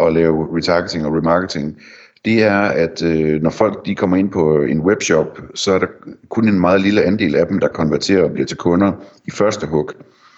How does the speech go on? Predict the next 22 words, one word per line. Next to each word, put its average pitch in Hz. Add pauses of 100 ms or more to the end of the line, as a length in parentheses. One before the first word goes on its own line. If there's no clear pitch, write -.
(380)
Øhm, 78
det 90
kan 95
måske 90
være 82
to 95
procent, 80
man 71
kan 76
nå 71
op 78
på, 76
eller 67
tre 104
procent, 67
eller -
et 82
eller 90
andet 80
i -
den 76
stil. 78